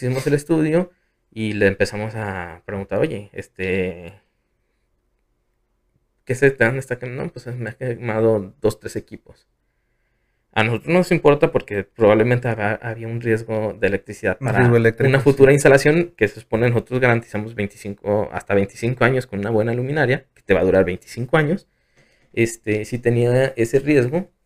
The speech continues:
Speaker 1: nosotros queríamos saberlo para ver cómo minimizarlo y que tus luminarias sí te duraran veinticinco años, ¿no?
Speaker 2: Sí.
Speaker 1: Y hicimos el estudio, resultó, curiosamente, que un compresor nuevo que habían comprado era el que daba el problema.
Speaker 2: Uh.
Speaker 1: Entonces, le estaba metiendo, digamos, golpes de ariete a toda la red eléctrica de toda la empresa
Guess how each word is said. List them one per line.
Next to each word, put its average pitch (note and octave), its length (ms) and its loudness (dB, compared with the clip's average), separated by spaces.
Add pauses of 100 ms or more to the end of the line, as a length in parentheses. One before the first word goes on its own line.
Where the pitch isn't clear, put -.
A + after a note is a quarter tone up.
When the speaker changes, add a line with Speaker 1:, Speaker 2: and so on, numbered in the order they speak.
(420)
Speaker 1:
nosotros B2+ 420 0
queríamos A#2+ 300 2
saberlo A#2 340 4
para G2+ 200 2
ver G2 160 2
cómo G#2+ 240 -2
minimizarlo G2+ 580 -2
y A#2 60 -4
que A#2+ 100 -2
tus - 160 -20
luminarias F2 380 -14
sí - 100 -12
te - 140 0
duraran F2+ 340 -4
veinticinco - 420 -8
años, - 200 -14
¿no? - 120 -16 (680)
Speaker 2:
Sí. F2+ 180 -16 (420)
Speaker 1:
Y A#2 260 -4
hicimos C3+ 280 0
el D#3 100 4
estudio, F#3+ 360 4
resultó, C#3+ 800 2 (560)
curiosamente, C#3+ 720 2
que A#2+ 100 -6
un B2+ 80 0
compresor C3+ 500 0
nuevo C#3 300 2
que B2+ 80 -6
habían A#2+ 160 -2
comprado D3 420 -4
era B2 120 -4
el - 80 -8
que - 100 -8
daba F2 160 -8
el - 60 -16
problema. E2+ 420 -12 (160)
Speaker 2:
Uh. A#2+ 120 -16
Speaker 1:
Entonces, G#2+ 280 -6
le G2 100 -2
estaba G2 380 -2
metiendo, G2+ 720 -4
digamos, F#2+ 320 -10
golpes F#2+ 320 -2
de G#2 80 4
ariete G#2 320 0
a A2 120 -2
toda F#2 280 -2
la F#2 100 2
red F#2+ 200 -4
eléctrica G2+ 420 0
de E2 100 0
toda E2+ 220 -6
la F2 60 -6
empresa G#2+ 440 -4